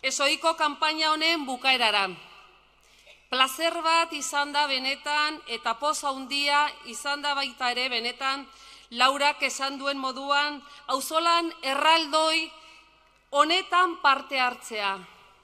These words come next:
Egin dugun lana, egin duzuen lana, ikaragarria izan da.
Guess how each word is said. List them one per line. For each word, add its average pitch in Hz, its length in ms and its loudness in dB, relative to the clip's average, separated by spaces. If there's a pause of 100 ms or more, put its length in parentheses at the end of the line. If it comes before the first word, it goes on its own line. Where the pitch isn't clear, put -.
(600)
Egin 269 380 0
dugun 320 600 -4
lana, 269 500 2 (160)
egin 285 340 -4
duzuen 285 500 -4
lana, 285 440 0 (320)
ikaragarria 285 720 2
izan 233 260 -6
da. 208 220 -4